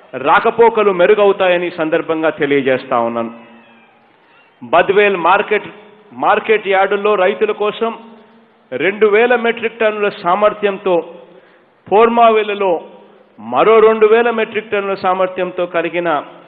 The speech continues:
రెండు గోదాములను కూడా ఏడున్నర కోట్ల వ్యయంతో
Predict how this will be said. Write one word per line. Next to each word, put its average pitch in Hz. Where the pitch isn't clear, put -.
రెండు 165
గోదాములను 190
కూడా 175
ఏడున్నర 175
కోట్ల 180
వ్యయంతో 165